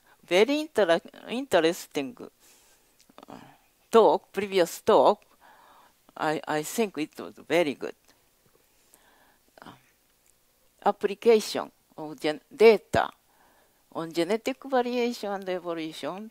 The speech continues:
to population genetics models, there was an enthusiastic trend toward that direction, just started. And, uh,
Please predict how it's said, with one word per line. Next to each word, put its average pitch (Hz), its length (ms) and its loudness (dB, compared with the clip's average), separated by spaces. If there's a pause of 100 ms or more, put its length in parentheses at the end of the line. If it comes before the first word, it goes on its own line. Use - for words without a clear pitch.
to 175 140 -12
population 135 640 -8
genetics 151 600 -8
models, 143 720 -6 (520)
there 180 380 4
was 170 400 -2
an 113 220 -2
enthusiastic 202 1120 -2 (240)
trend 190 400 -2 (200)
toward 185 440 -2
that 180 340 -4 (500)
direction, - 720 -2 (960)
just - 300 -2
started. - 540 2 (2500)
And, 175 260 -6
uh, 170 220 2